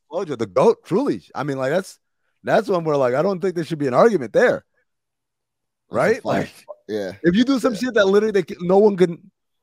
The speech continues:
Speaker 1: like, the, the marquee event, the event, I mean, that's the number one event at the Olympics, right? Is there an event that's more special than a hundred meters?
Speaker 2: Not for me.
Speaker 1: Nah.
Speaker 2: Yeah.
Speaker 1: Nah. So, like, she broke the record, and it still stands to this day.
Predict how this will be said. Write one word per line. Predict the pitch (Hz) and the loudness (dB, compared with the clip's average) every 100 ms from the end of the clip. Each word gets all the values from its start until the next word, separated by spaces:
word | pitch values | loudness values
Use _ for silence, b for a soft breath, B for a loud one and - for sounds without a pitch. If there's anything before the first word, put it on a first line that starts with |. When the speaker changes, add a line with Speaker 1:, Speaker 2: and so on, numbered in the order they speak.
| _ _ | _ _
Speaker 1:
like, | 143 147 | -4 0
the, | 160 | 0
the | 143 147 | 2 4
marquee | 165 196 - 208 | 6 4 4 0
event, | 160 143 - | 2 0 -2
the | 120 | -4
event, | 123 170 | 0 0
I | 156 233 | 0 -2
mean, | 208 | 0
that's | 226 | -2
the | 208 | -2
number | 165 170 165 | 0 -2 -2
one | 151 | -6
event | 139 139 | -4 -6
at | |
the | 117 | -6
Olympics, | 110 123 82 - | -6 -8 -8 -6
right? | 120 | -2
Is | 147 | -2
there | 147 | -2
an | 170 | -6
event | 123 104 156 165 _ _ _ - | -6 -4 -4 -4 _ _ _ -8
that's | 113 101 117 | -6 -6 -10
more | 131 147 143 | -4 -2 -2
special | - 139 120 113 101 | -4 -4 -2 -4 -4
than | 101 | -6
a | 98 | -6
hundred | 104 101 | -6 -6
meters? | 92 - _ _ _ _ _ _ _ _ _ _ _ _ _ _ _ _ | -8 -10 _ _ _ _ _ _ _ _ _ _ _ _ _ _ _ _
Speaker 2:
Not | 98 113 113 | -6 -6 -6
for | 101 | -8
me. | 120 | -6
Speaker 1:
Nah. | 120 98 _ _ _ _ _ - | -8 -10 _ _ _ _ _ -12
Speaker 2:
Yeah. | 92 95 - 85 | -8 -8 -10 -10
Speaker 1:
Nah. | 107 117 110 - | -4 -4 -4 -10
So, | - 127 120 | -6 0 2
like, | 113 104 - _ _ _ _ | 2 -2 -6 _ _ _ _
she | - - 170 175 | -16 -4 0 0
broke | 131 127 165 196 | -2 2 2 4
the | 175 | 0
record, | 131 107 147 123 | 0 0 -4 -4
and | 123 131 | -4 -4
it | 135 | -4
still | - - 156 | -8 -4 -4
stands | 147 - 139 135 123 113 | -4 -6 -4 -4 -6 -8
to | 107 | -6
this | 123 95 | -6 -4
day. | 113 110 90 | -4 -4 -6